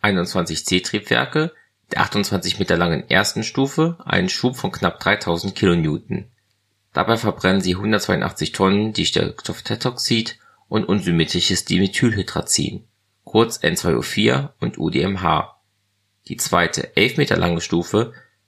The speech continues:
verbrennt mit einem Y F vierundzwanzig C Triebwerk zweiundfünfzig Komma sieben Tonnen N zwei O vier und U D M H. Die dritte Stufe mit einer Länge von vierzehn Komma acht Metern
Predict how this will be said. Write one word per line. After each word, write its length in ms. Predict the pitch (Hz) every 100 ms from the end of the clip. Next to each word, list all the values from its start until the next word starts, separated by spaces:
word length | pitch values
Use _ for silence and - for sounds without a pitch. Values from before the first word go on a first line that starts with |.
| _
verbrennt 560 | 78 - 98 92 -
mit 120 | 95 -
einem 200 | 92 -
Y 320 | - 98 73
F 260 | 90 - -
vierundzwanzig 720 | - 95 85 90 80 76 -
C 160 | 107 107
Triebwerk 560 | 107 95 101 98 - - _ _
zweiundfünfzig 680 | - 98 95 - 104 - -
Komma 220 | 101 87
sieben 320 | 85 92 110
Tonnen 500 | - 120 120 120 -
N 180 | - 101
zwei 220 | 190 98
O 60 | 67
vier 520 | - 92 95 113 120 -
und 180 | 110
U 140 | - 87
D 120 | 73
M 220 | 98 90
H. 380 | 82 76 - _ _ _ _ _ -
Die 80 | -
dritte 300 | - - 107
Stufe 500 | - 131 - 98 101
mit 180 | 131 -
einer 180 | - 92
Länge 220 | 92 92
von 160 | - 87
vierzehn 360 | - 85 85
Komma 240 | 82 90 82
acht 200 | 90 -
Metern 480 | 117 117 123 127